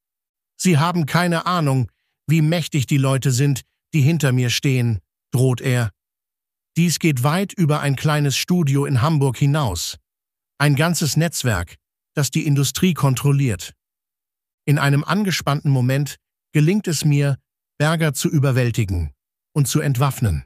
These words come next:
Konfrontiert mit der Aussicht auf eine Verhaftung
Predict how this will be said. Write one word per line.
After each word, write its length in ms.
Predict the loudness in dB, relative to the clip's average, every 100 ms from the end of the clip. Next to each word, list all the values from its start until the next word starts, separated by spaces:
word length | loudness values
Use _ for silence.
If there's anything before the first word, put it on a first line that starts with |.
| _ _ _ _ _ _ 0
Konfrontiert 600 | 0 2 0 0 -2 0
mit 140 | -2
der 140 | 0
Aussicht 420 | 0 -2 -2 -2 -4
auf 160 | -4
eine 160 | -2 -2
Verhaftung 640 | 0 0 -2 0 0 -2